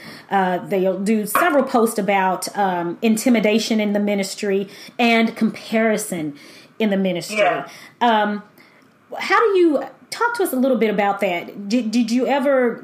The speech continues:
Speaker 1: go through any of that comparison, looking at this
Speaker 2: Oh, yes.
Speaker 1: woman of God and feeling maybe intimidated or comparing yourself to their success, that sort of thing?
Speaker 2: Oh, yes. Oh, yes. I'll, I'll be honest and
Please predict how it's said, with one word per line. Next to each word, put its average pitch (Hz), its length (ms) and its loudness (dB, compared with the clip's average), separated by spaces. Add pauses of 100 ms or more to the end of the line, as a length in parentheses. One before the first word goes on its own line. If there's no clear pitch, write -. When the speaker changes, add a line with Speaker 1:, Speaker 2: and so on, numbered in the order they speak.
(140)
Speaker 1:
go 262 280 4
through 269 220 0
any 254 340 2
of 220 160 0
that 226 220 0
comparison, 233 720 0
looking 240 300 0
at 202 160 -4
this 240 120 6
Speaker 2:
Oh, 254 120 -2
yes. 175 280 0 (200)
Speaker 1:
woman 233 280 2
of 214 140 0
God 214 560 2
and 196 320 -4
feeling 208 260 0
maybe 196 200 0
intimidated 233 640 2
or 196 120 0
comparing 254 540 0
yourself 220 440 0
to 202 340 -2 (360)
their 226 220 2
success, 240 960 0 (840)
that 240 220 0
sort 247 180 0
of 233 80 -6
thing? 247 120 0
Speaker 2:
Oh, 233 280 0
yes. 190 280 -2 (420)
Oh, 233 260 0
yes. 180 420 -2
I'll, - 200 4 (220)
I'll 226 60 -8
be - 100 -12
honest - 420 -2
and 185 120 -12